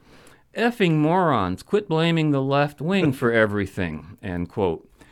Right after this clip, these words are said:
Speaker 1: First, Gage, we're not a news station, nor, we,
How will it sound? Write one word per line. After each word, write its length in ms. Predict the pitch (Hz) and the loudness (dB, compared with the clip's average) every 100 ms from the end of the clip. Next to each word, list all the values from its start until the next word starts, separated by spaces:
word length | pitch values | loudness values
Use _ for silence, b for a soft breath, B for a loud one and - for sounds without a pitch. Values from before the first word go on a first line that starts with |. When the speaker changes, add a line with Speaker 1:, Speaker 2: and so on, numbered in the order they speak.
| b b b | b b b
Speaker 1:
First, 500 | 196 185 170 - - - - - - - | 2 4 4 0 -16 -20 -20 -20 -14 -6
Gage, 400 | 135 135 151 - | -4 -2 -4 -4
we're 180 | 139 | -2
not 240 | 151 160 151 | -2 0 0
a 40 | |
news 400 | 135 127 127 131 - | 0 2 0 -2 -10
station, 540 | - 123 120 - 151 | -6 -2 -2 -2 -2
nor, 180 | 123 113 | -2 -2
we, 140 | 113 | -4